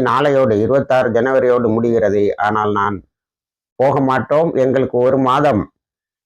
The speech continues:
நீட்டிப்பு வேண்டும், நீட்சி வேண்டும் என்று அமெரிக்காவை கேட்டது. பைடன் முடியாது என்று, ட்ரம்ப் முடியாது என்று சொல்லிவிட்டார். இப்பொழுது நாங்கள் போகவே மாட்டோம், என்ன வந்தாலும் சரி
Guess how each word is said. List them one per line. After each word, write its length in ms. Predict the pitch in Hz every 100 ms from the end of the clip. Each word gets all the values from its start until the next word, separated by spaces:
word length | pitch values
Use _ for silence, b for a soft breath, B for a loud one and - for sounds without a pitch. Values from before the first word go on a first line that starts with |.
| _ _
நீட்டிப்பு 500 | 113 143 156 151 139 131
வேண்டும், 460 | 131 127 117 104 92
நீட்சி 360 | 117 143 139 143
வேண்டும் 440 | 123 123 120 110 -
என்று 260 | 113 120 110
அமெரிக்காவை 600 | 110 123 123 123 120 117
கேட்டது. 460 | - 113 117 101 135 - - _
பைடன் 380 | 98 117 120 120
முடியாது 400 | 110 117 127 123
என்று, 260 | 117 110 107 104 - 82 - 80
ட்ரம்ப் 340 | 85 127 147 143
முடியாது 420 | 120 120 139 131 123
என்று 160 | 113
சொல்லிவிட்டார். 640 | 104 113 113 104 - 110 - - _ _ _ _ _ -
இப்பொழுது 460 | 117 135 127 117 107 -
நாங்கள் 360 | 98 117 113 110
போகவே 420 | - 131 139 135 123
மாட்டோம், 460 | 107 110 110 107 98
என்ன 260 | 107 113 120
வந்தாலும் 460 | 117 113 110 110 101
சரி 280 | 107 107